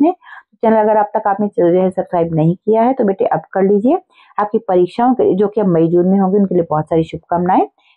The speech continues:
Have a great day ahead बेटा। जो भी सिलेबस आपका है बेटा उसके साथ के साथ करते जाइए,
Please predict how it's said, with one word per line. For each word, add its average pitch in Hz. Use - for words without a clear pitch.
Have 214
a 202
great 165
day 156
ahead 160
बेटा। -
जो 196
भी 320
सिलेबस 262
आपका 190
है 175
बेटा 196
उसके 214
साथ 190
के 165
साथ 175
करते 170
जाइए, 226